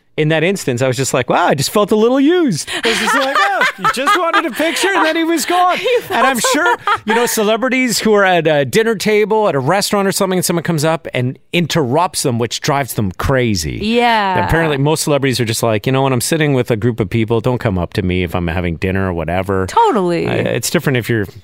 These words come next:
Speaker 1: I guess, on the move or something. And then, yeah, you ask for a picture, and then it's like, "Thanks," and then they're gone.
Speaker 2: Mm-hmm.
Speaker 1: Like, "Fuck, you just interrupt me," and now I'm like
Speaker 2: One of the moments that made me feel sick in the Britney doc was, like, a paparazzi during this moment where she was having a crisis was, like,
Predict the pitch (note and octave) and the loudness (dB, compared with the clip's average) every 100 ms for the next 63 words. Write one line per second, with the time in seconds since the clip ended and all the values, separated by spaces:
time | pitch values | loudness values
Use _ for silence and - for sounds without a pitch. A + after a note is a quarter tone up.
0 | _ - G2+ F#2+ F2+ - - - _ _ | _ -10 -6 -4 -4 -6 -12 -20 _ _
1 | - - - _ - B2+ B2 C3+ E3 D#3 | -12 -12 -12 _ 0 2 4 6 6 6
2 | C3+ A2 F#2+ A2+ G#2 A#2 A2+ A2 - - | 4 2 2 0 0 0 0 -2 -8 -20
3 | _ - C3 E3 F3 G3 G3+ E2+ A2 A#2 | _ -6 0 0 0 0 0 -2 -4 0
4 | B2 C3+ C3+ A#2 D3+ - E3+ D#3+ F3 - | 0 0 -4 -2 -4 -2 -2 -2 -4 -2
5 | F4 A3+ - A#3+ F3 D#3+ D#3+ D#3 D#3+ E3 | -2 -2 -4 -4 -2 -2 -2 -2 -2 -6
6 | D#3+ D3+ A3+ A#3 A3+ B3 B3 D#3+ D#3 - | -10 -4 0 4 4 2 0 -2 -4 -8
7 | - - E3+ F#3+ - D3+ D#3+ D#3+ D#3 E3 | -10 -12 -10 -10 -12 -14 -6 -2 0 -2
8 | F3 E3 F3 D3+ B2+ C#3 C#3 B2+ - G#3+ | -2 -2 0 -2 -2 -2 -2 -4 -2 0
9 | C4+ C#4+ C4+ A3+ G3+ G3+ G3+ - F#3+ G3 | 2 0 0 0 0 0 -2 -2 0 0
10 | F#3+ - F3 - A3 G#3+ G3 E3+ G3 G3+ | 0 0 -2 0 -2 0 -2 0 -2 0
11 | G#3+ F3+ E3+ E3+ - G3 F#3 E3+ F#3+ F3 | 0 0 -2 -2 -4 -2 0 0 -4 -4
12 | F3+ - F#3+ G3 F#3 F3 - F#3+ D#3+ F#3+ | -6 -4 -4 -2 -2 -4 -4 -4 -2 0
13 | F#3 E3+ - F3 F#3 F3 D#3 - E3+ F#3 | 0 -2 0 0 0 -2 -4 -6 -6 -6
14 | F3 D3+ - - G3 - E3+ - F3+ F3+ | -6 -6 -4 -4 -4 -2 -4 -4 -4 -2
15 | D#3+ - | -2 -6